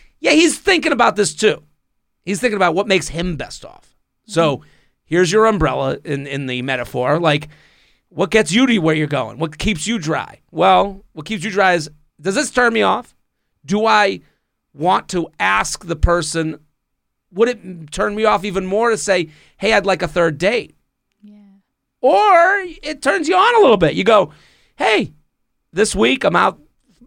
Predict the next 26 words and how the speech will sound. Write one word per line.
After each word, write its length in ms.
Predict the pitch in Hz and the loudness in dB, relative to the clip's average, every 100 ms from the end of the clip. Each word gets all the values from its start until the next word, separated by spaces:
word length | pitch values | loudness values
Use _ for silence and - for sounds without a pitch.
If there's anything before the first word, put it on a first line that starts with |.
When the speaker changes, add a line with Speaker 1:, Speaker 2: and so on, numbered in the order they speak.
| 254 | -20
Speaker 1:
for 140 | 143 - | -8 -6
dinner 200 | 165 190 | -4 -4
with 140 | 170 | -4
friends. 560 | 151 185 226 254 - - _ _ _ _ _ _ _ _ | -2 0 0 -4 -12 -18 _ _ _ _ _ _ _ _
Would 120 | 151 | -4
love 140 | 175 | -2
to 60 | 156 | -2
see 160 | 151 185 | -2 -2
you 60 | |
tonight." 260 | 151 98 - _ _ _ _ | -2 -8 -18 _ _ _ _
Speaker 2:
Yeah. 240 | 233 220 _ _ _ _ - | -14 -14 _ _ _ _ -8
Speaker 1:
And 140 | 175 | -2
then 320 | 185 175 151 - _ _ | 0 0 -4 -12 _ _
now 240 | 139 165 | -2 0
you've 360 | 190 190 143 120 | -2 -4 -8 -2
given, 680 | 180 180 185 175 160 165 _ _ _ _ | -2 -2 -6 -6 -8 -10 _ _ _ _
you've 280 | 147 202 170 | -10 -8 -6
given 380 | 156 220 220 196 | -4 -2 -2 -4
the 80 | 170 | -8
level 460 | 147 170 190 202 | -4 0 0 0
to 120 | 165 - | -4 -4
be 140 | 185 | -2
achieved 360 | 156 226 370 208 | -4 -2 -4 -4
to 60 | |
this 160 | 139 117 | -10 -12
guy. 300 | 117 92 | -12 -14